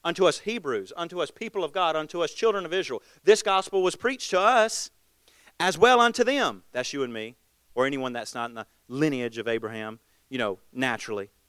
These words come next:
"But the word preached did not profit them, not being mixed with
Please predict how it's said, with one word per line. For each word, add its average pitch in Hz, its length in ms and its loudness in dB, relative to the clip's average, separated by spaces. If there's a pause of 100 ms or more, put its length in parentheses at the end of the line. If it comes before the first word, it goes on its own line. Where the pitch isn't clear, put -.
(500)
"But 208 240 8
the 196 140 10
word 233 600 10
preached 202 640 -2
did 208 260 6
not 196 400 -2
profit 175 520 0
them, 101 280 -12 (2250)
not 175 540 2
being 180 380 2
mixed 196 340 -2
with 175 540 2